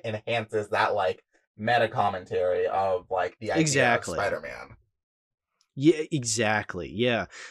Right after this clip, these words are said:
Speaker 2: Yeah, I, you keep saying meta commentary, and I agree. Like,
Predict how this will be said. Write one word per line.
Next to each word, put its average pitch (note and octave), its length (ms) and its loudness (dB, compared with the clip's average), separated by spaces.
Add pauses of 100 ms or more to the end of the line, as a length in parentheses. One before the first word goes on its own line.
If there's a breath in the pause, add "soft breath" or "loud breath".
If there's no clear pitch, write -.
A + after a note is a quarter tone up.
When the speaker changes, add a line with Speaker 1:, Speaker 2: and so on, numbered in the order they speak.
Speaker 2:
Yeah, F#3 300 2 (200)
I, D3+ 300 4 (580 soft breath)
you D3 200 -2
keep F3 200 0
saying D#3 300 4
meta A#2+ 160 2
commentary, A#2 640 -2
and A2+ 100 -4
I B2 120 2
agree. A#2 520 0
Like, F#2+ 400 -4